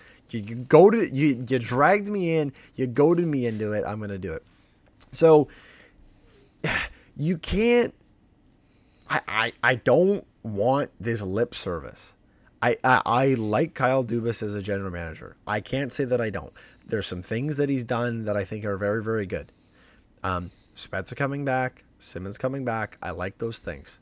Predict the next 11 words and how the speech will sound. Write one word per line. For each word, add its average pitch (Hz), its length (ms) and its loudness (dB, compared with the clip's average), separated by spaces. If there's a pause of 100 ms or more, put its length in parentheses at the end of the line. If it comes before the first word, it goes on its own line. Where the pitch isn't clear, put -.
(260)
I 98 100 -8
like 98 440 -6 (160)
the 110 140 -6
expansion 107 500 -8
draft 107 260 -4
protection. - 520 -12 (340)
Do 98 100 -4
I 92 120 -2
like 98 240 -4
Alexander 131 460 -4
Kerfoot? - 440 -4